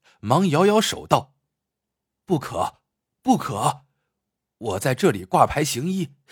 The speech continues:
是想给弟兄们瞧病提供方便，要帮大哥抢劫，这万万不妥。”哈哈哈哈！张培德一阵狂笑，突然变了脸色。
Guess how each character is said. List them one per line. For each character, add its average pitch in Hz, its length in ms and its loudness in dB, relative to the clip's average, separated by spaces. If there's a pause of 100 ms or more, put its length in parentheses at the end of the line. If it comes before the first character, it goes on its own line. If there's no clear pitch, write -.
是 - 280 -2
想 170 180 -2
给 - 140 -8
弟 208 200 -2
兄 127 140 -2
们 104 100 0
瞧 110 240 -4
病 175 240 -2 (160)
提 170 200 -6
供 196 160 0
方 247 260 0
便， 151 300 -4 (640)
要 156 180 0
帮 185 180 0
大 190 220 0
哥 214 160 2
抢 104 300 -6
劫， 127 340 -6 (440)
这 226 200 0
万 220 260 4
万 165 160 2
不 151 160 0
妥。” - 460 -2 (1500)
哈 - 400 -6
哈 - 380 -2
哈 131 80 2 (120)
哈！ 139 240 -4 (1300)
张 240 240 2
培 202 240 0
德 156 160 4
一 143 240 -2
阵 139 220 4
狂 117 280 -2
笑， - 280 -2 (280)
突 - 240 -2
然 180 200 2
变 208 260 0
了 196 80 4
脸 135 300 -2
色。 - 300 0